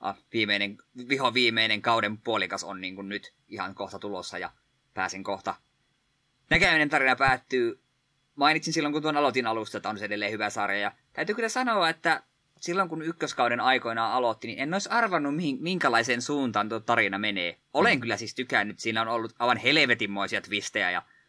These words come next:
Speaker 1: hämmentäviä asioita, mutta kokonaisuudessaan todella kova sarja, tykkään todella paljon ja odotan kyllä mielenkiinnolla, että miten tämä koko homma saadaan sidottua sillensä yhteen, että ei jää edes jollekin hyvä mieli tästä lopusta.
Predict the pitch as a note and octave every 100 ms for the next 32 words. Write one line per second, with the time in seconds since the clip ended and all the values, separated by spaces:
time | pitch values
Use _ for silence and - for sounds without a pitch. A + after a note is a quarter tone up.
0 | _ _ _ _ _ - A#2 A#2+ G#2 G2+
1 | G#2 A2 A#2 G2+ F#2+ G2+ - G#2 - _
2 | C#3 C#3 C#3+ A#2 G#2 - G2+ F2+ _ C3+
3 | B2+ G#2+ F#2+ F#2+ F#2 F#2 F2 F#2 _ _
4 | - _ - C#3 G#2+ F#2+ F#2+ F#2+ F#2+ F2
5 | D2+ _ _ D#3+ F#3+ D#3 D3+ D3+ C#3 B2+
6 | A#2 A2+ A#2+ B2 A2+ A2 A2 G#2 G#2 A2+
7 | G2 G2 F#2 F#2+ G2 - _ _ - A#2
8 | G#2 - A2+ A2+ D3 D3 C3+ A#2+ A#2 C3+
9 | A#2+ A#2 G#2 F#2+ G#2+ - _ _ - B2+
10 | B2 A#2+ A#2+ B2 C#3 C#3 G#2+ A#2 G#2+ A2
11 | G2+ F#2+ F#2+ F#2+ G#2 G#2 G2 G2+ -